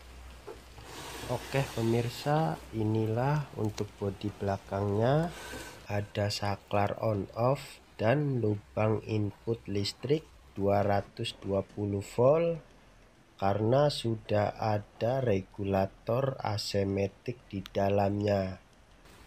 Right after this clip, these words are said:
Dan ada juga untuk U S B masuk ke laptop atau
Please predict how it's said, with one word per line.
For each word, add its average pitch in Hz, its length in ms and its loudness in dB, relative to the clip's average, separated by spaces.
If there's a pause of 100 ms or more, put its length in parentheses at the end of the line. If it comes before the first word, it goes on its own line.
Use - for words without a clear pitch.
(560)
Dan 131 240 2
ada 127 320 2
juga 120 880 0 (160)
untuk 113 560 -2 (160)
U 110 320 2
S 113 320 0 (160)
B 147 320 0 (460)
masuk 110 640 0 (160)
ke 120 160 4
laptop 117 640 2 (160)
atau 101 400 0